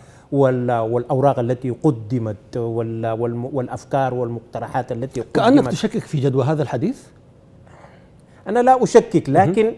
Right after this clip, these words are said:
Speaker 1: لكن يعني أستغرب في إنه يعني، يعني، يعني عبر السنين، عبر السنين نحن ندور في حلقة مفرغة،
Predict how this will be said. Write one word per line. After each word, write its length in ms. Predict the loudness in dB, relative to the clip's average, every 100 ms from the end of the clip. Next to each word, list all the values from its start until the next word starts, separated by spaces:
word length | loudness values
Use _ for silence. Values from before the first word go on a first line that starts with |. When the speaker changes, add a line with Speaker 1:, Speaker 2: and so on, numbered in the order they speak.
| -6
Speaker 1:
لكن 520 | -6 -4 -2 -2 -4 -10 -16 -20 -12 -4
يعني 260 | -2 -2
أستغرب 400 | 0 2 4 4
في 280 | 2 -2 -2
إنه 320 | 2 2 2
يعني، 380 | -2 -4 -6 -8
يعني، 420 | -8 -8 -10 -10
يعني 320 | -12 -10 -12
عبر 400 | -6 -2 0 2
السنين، 560 | 2 0 2 4 2 -2
عبر 320 | -6 -4 -2
السنين 400 | -2 -2 0 0 -2 -10 -10
نحن 180 | -6 0
ندور 380 | 2 2 4 2
في 160 | 2 -2
حلقة 300 | -2 -2 -2
مفرغة، 440 | -2 -2 -2 -4